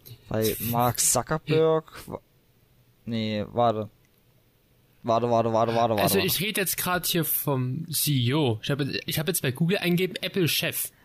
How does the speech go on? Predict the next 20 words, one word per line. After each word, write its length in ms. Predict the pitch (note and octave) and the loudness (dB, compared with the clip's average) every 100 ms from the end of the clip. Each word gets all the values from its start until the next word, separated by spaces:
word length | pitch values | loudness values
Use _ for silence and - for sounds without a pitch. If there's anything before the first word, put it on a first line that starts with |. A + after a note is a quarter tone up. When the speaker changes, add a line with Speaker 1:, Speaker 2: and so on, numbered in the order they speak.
| _ | _
Speaker 1:
Ach 80 | - D3 | -2 0
Speaker 2:
Und 40 | |
Speaker 1:
so, 140 | C3+ C3 D#3 | 2 4 4
Speaker 2:
da 60 | |
kommt, 120 | C3 - | 2 0
Speaker 1:
okay. 160 | A2+ A#2+ | -2 0
Speaker 2:
da 100 | D3+ | -2
kommt 220 | A3 - | -4 -4
mir 80 | A#3 | -6
gleich 460 | A#3 D#3+ D#3 G3+ - | -4 -2 0 -2 -2
Tim 220 | G#3+ A3+ | -4 -4
Cook. 220 | - E3 C#3 - - - - - - | -4 -4 -6 -16 -20 -20 -20 -14 -8
Ja, 260 | G#2 C#3 | -4 -2
Steve 320 | C3+ - C3+ - | -2 -2 -4 -4
Jobs, 360 | - D#3 - - | -2 -2 -2 -2
der 100 | B2+ | -2
hat 160 | B2+ | -2
schon 200 | - C#3+ | 0 0
so 80 | B2+ | 0
ein 100 | A#2+ | -2